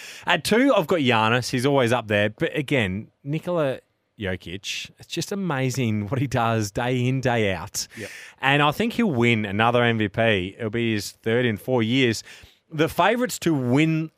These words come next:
Speaker 1: the whole N B A this year, I think in the East, there is one standout.
Speaker 2: Boston.
Speaker 1: It is the Boston Celtics. The wild cards are the Bucks, the Cavs, the Knicks, and the Pacers. They're the only four teams that I think can win the East. When we go to the West,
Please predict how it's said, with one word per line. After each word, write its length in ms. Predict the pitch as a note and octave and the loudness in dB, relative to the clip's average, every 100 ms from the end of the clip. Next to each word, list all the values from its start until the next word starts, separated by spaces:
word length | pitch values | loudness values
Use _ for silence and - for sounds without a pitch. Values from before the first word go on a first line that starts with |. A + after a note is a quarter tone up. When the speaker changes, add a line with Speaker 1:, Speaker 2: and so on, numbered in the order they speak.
| _ | _
Speaker 1:
the 180 | - B2 | -2 0
whole 340 | A2+ C3+ C3+ C3 | 4 4 4 2
N 160 | B2 | 0
B 100 | A#2+ | 2
A 120 | A2+ | 2
this 220 | A2 A2 - | 2 -2 0
year, 140 | A#2 | 2
I 160 | A2+ D3+ | 2 2
think 180 | A3+ | 0
in 120 | G#3+ E3+ | 0 2
the 80 | |
East, 480 | A#2 C#3+ A3 - - - - _ _ - | 2 2 0 -4 -10 -16 -20 _ _ -2
there 200 | A#2+ B2 | 2 2
is 100 | A2 | 2
one 320 | A2 B2+ B2+ | 2 2 2
standout. 540 | - G#2 F#2+ F2 D#2+ B2+ | -2 0 0 0 -4 0
Speaker 2:
Boston. 540 | G3 A#3+ - G#3+ A3+ - | 2 2 -2 -4 -4 -2
Speaker 1:
It 100 | C#3 | 2
is 220 | D#3+ D3+ | 2 2
the 80 | C3+ | 0
Boston 340 | A#2 A2+ A#2+ | 0 -2 -4
Celtics. 460 | G#2 A2+ G#2+ A#2 - | -4 -2 0 -2 -2
The 80 | C3 | 0
wild 300 | C#3+ G3 - | 2 2 2
cards 280 | F#3 E3+ | 2 2
are 40 | C#3+ | 2
the 100 | C3 | 2
Bucks, 340 | B2 D#3 - | 2 0 -2
the 80 | D3 | -8
Cavs, 360 | - D#3 D3 A#2+ | -2 2 2 2
the 100 | C3 | 2
Knicks, 260 | C#3+ - | 0 0
and 80 | D3 | -4
the 80 | B2+ | 0
Pacers. 480 | C3 D3 A3 A3+ - - - - - - | 2 2 0 -4 -6 -16 -20 -20 -20 -2
They're 160 | C#3+ | 2
the 80 | D3+ | 4
only 160 | D3 C#3 | 2 2
four 200 | - C3+ | 0 0
teams 260 | C3+ B2 | 0 0
that 80 | B2 | 0
I 60 | G#2 | -2
think 260 | - C3+ | -2 -4
can 120 | - C3 | -2 -2
win 120 | B2 | 2
the 140 | A#2 | 2
East. 220 | D#3+ E3+ | 2 -2
When 220 | - D3+ G3 | -2 0 2
we 60 | |
go 120 | G3+ | 2
to 60 | G3 | 2
the 100 | D3+ | 2
West, 540 | A#2+ C#3+ F#3 - - | 2 0 0 -8 -10